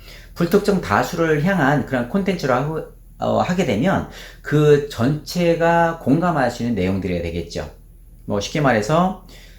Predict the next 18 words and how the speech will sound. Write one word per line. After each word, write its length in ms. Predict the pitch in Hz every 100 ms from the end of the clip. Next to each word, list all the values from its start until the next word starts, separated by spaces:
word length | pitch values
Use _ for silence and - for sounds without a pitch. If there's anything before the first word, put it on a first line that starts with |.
| - -
어, 220 | 107 104
영화를 340 | 107 123 170 147
보게 200 | 117 104
되면 200 | 104 110
전체 320 | 131 143 165
이용가 280 | 151 117 92
있죠. 340 | 82 - 120 - - - - - - - - - - - - - - - - - -
전체 340 | - 131 147 170
이용가가 880 | 120 131 143 135 117 151 190 220 - -
어떤 440 | - 123 - 170 156
연령이든 500 | 110 110 110 104 117
성별이든 800 | 156 156 127 107 147 208 269 - -
다 320 | - 117 156 170
해당된다는 600 | 185 196 160 117 92 87
뜻이잖아요. 600 | 120 - 82 92 151 - - - - 113
음, 80 |
그거와 300 | - 147 170
마찬가지입니다. 840 | 135 78 - 90 80 80 73 -